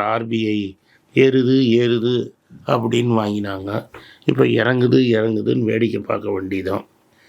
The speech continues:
இப்ப என்ன சொல்றாங்க, கவர்மெண்ட் இந்த சைனீஸ் எஃப் டி ஐ நார்ம்ஸ் எல்லாம் ஒழுங்கா பார்த்தாங்களா, பார்க்கலையா, ஏதாவது அயோக்கியத்தனம் நடந்துதா,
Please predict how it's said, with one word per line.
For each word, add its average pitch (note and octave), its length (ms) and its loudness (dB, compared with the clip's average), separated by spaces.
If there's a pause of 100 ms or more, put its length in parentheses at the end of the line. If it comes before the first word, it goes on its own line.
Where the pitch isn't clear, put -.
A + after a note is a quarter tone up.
(400)
இப்ப B2+ 180 2
என்ன B2 160 2 (100)
சொல்றாங்க, G#2 380 -2 (180)
கவர்மெண்ட் G#2+ 540 -2 (500)
இந்த B2+ 120 4 (140)
சைனீஸ் D#3 480 4
எஃப் A#2 160 -8
டி C3 80 0 (120)
ஐ A2+ 40 2 (100)
நார்ம்ஸ் A2 300 -2
எல்லாம் A2 260 -2
ஒழுங்கா G#2+ 300 -2 (140)
பார்த்தாங்களா, F#2+ 580 -2 (400)
பார்க்கலையா, G2+ 580 0 (480)
ஏதாவது B2+ 300 2
அயோக்கியத்தனம் A2 760 0
நடந்துதா, F#2+ 480 -2